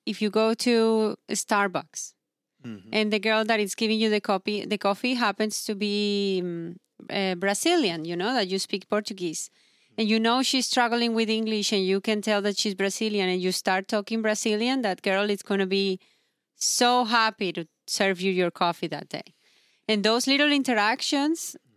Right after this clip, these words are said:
Speaker 1: are what make our days. Like, you know, the day by day where you can get by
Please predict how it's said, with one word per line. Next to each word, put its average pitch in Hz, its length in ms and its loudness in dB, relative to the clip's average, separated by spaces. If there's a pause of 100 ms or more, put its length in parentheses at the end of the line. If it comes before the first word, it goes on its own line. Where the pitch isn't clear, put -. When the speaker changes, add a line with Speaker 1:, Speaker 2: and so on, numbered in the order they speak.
(200)
Speaker 1:
are 240 380 2 (560)
what 233 240 0
make 233 440 0
our 233 220 2
days. 247 640 -2
Like, 185 260 -4
you 214 140 -4
know, 214 220 0
the 240 140 -2
day 226 260 0
by 247 180 0
day 240 460 0 (420)
where 208 140 0
you 214 260 -2
can 240 540 -2 (260)
get 214 300 -2
by 208 280 2